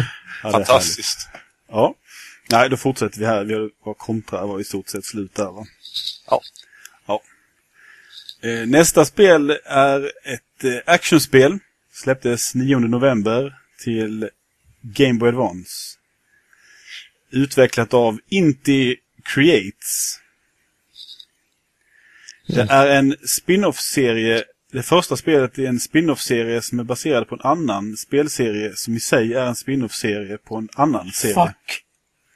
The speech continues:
Speaker 3: Va?
Speaker 1: Och, eh,
Speaker 2: Du,
Speaker 1: serie
Speaker 2: du, du, du,
Speaker 4: Final
Speaker 2: du, du.
Speaker 4: Fantasy någonting.
Speaker 1: Nej, eh, det, nes, det är en nes-serie från början som fick en spin-off. Och sen så är det här första spelet i en spin-off-serie på den serien.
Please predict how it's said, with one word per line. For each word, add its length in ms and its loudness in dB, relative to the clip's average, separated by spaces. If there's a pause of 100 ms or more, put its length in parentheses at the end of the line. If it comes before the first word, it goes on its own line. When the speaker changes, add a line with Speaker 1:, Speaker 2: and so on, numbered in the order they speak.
(220)
Speaker 3:
Va? 320 2 (600)
Speaker 1:
Och, 280 -8
eh, 100 -10
Speaker 2:
Du, 80 -2
Speaker 1:
serie 380 6
Speaker 2:
du, 200 -4
du, 220 -4
du, 140 -6
Speaker 4:
Final 360 6
Speaker 2:
du, 60 2
du. 80 -4
Speaker 4:
Fantasy 520 0
någonting. 540 -10 (240)
Speaker 1:
Nej, 240 4
eh, 340 4 (180)
det, 140 -4
nes, 480 4
det 160 4
är 40 8
en 100 6
nes-serie 720 2
från 160 -4
början 420 2
som 200 -8
fick 200 -8
en 60 -6
spin-off. 800 -2
Och 120 -18
sen 280 -2
så 120 -8
är 100 -4
det 80 -2
här 300 2
första 340 -8
spelet 400 -6
i 40 -6
en 80 -6
spin-off-serie 840 -6
på 320 -6
den 240 -6
serien. 380 -12